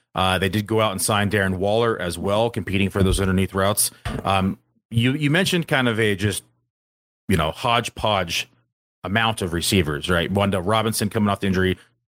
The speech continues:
Darius Slayton's also there. Sterling Shepard, Isaiah Hodgins. Is there room for him to maybe command targets to this wide receiver room based on those names? Is there a universe where this exists, right? Is there a, a, a place for him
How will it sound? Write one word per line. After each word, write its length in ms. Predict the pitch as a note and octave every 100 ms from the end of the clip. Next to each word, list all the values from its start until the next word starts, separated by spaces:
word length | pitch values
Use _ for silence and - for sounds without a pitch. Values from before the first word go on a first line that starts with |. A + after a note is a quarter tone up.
| _ _
Darius 240 | G#2+ F#2+ -
Slayton's 340 | A#2+ G#2+ G#2+
also 240 | F#2+ -
there. 240 | F#2 F#2+ F#2
Sterling 300 | - F2+ F2+
Shepard, 440 | - G2+ G2+ G2+ - - F2+
Isaiah 220 | G2+ F#2
Hodgins. 560 | - G#2+ G#2 G2+ F#2 - - _ -
Is 220 | D3+ D#3+
there 140 | G3
room 380 | E3 D3+ E3 D#3
for 160 | C#3+ C3+
him 420 | C3+ C3+ B2 B2
to 540 | - B2 A#2 A2 G2+ - _ _ _
maybe 340 | G#2+ B2+ C3 C3
command 580 | - B2 A#2 B2+ F#3 -
targets 400 | B2 G#2 G#2+ -
to 80 |
this 180 | G2 F#2+
wide 140 | G#2+ G2
receiver 300 | - G#2 F#2+
room 420 | G2+ F#2+ D#2 C#2+ - _
based 240 | B2+ D#3+ -
on 140 | A#2+
those 200 | G#2+ G2
names? 500 | G2 F#2 F#2 - - - - - - _ _ _ _ - B2
Is 120 | G#2+
there 160 | D#3+
a 60 | D#3
universe 520 | D3 F#3 D3+ D#3 D3+
where 80 | C#3+
this 160 | B2+ A2+
exists, 560 | F#2+ G2+ A#2+ - - _
right? 320 | G#2 A2+ B2+
Is 240 | B2 B2+ A2
there 220 | C3+ C#3
a, 160 | C3+ -
a, 340 | C3 C3+ B2+
a 40 | B2+
place 400 | - D#3+ F3+ -
for 160 | C#3+
him 420 | C3+ C3+ B2+ B2+